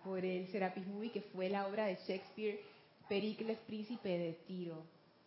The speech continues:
A mí me, me encantó, y de hecho Kira habló de eso también en, en su clase del miércoles.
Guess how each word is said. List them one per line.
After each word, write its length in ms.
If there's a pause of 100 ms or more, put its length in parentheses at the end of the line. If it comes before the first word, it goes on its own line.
A 40
mí 120
me, 300
me 100
encantó, 520
y 120
de 100
hecho 220
Kira 220
habló 220
de 140
eso 140
también 480
en, 240
en 260
su 100
clase 280
del 180
miércoles. 640